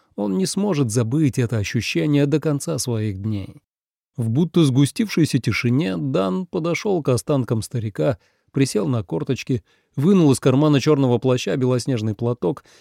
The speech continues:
и накрыл им пару багровых, все еще сверкающих от боли глаз. В этот момент Клейн краем глаза заметил, как клавиши пианино перестали двигаться, а над ними смутно проступила едва заметная призрачная фигура.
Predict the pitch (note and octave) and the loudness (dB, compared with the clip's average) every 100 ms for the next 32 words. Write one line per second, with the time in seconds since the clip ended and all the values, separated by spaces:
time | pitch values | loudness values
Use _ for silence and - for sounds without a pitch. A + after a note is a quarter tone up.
0 | _ - F#3 E3+ F3+ G3 F3+ C#3+ B2 - | _ -2 0 2 2 4 6 6 4 0
1 | D#3+ B2+ A#2 A2+ D#3 D3+ C3+ - _ - | 0 2 2 2 2 4 4 2 _ -6
2 | G3+ F3 D3+ - C3 B2+ E3+ C#3 - C#3 | -4 -2 -2 0 -2 0 0 0 -2 -4
3 | C3 A2 A2 G#2+ G2+ G2 G#2+ G#2 - - | -2 -4 -2 -2 -4 -4 -6 -6 -14 -18
4 | _ _ _ _ - A#2+ G3+ F3+ C3+ B2 | _ _ _ _ -6 2 2 4 4 4
5 | A2+ D3+ D#3+ - F3+ G3 E3+ C3 D#3 D3 | 6 4 2 0 2 4 4 4 4 4
6 | B2+ B2 D3 C3+ A2+ B2 D3 D#3+ C#3 A#2+ | 4 4 4 4 2 4 4 2 2 0
7 | C3 A#2+ - F3+ D#3 B2+ B2+ D3+ D3+ E3 | -2 -4 -2 0 2 2 0 2 2 2
8 | D3+ D3+ C#3 - B2+ G#2+ A2+ D3 B2+ A2+ | 0 2 0 0 -2 -2 -2 0 0 0
9 | - A#2 - _ - C3+ B2 A#2+ C3 E3+ | -2 -6 -8 _ -4 2 4 4 4 2
10 | E3 D3 - G3 G3+ F3+ E3 E3+ E3 - | 4 2 0 -4 -4 -4 -6 -4 -4 -4
11 | E3+ G#3 F3+ C#3+ C#3+ F3+ D3 C#3 C#3+ E3+ | -6 -2 2 2 2 0 0 2 0 -2
12 | - C3 A2+ C3+ A#2+ A#2+ A2+ - B2 A#2 | -2 -2 0 0 0 0 -2 -2 -4 -2
13 | C3+ C3+ C3 A2 - | -4 -2 -4 -4 -8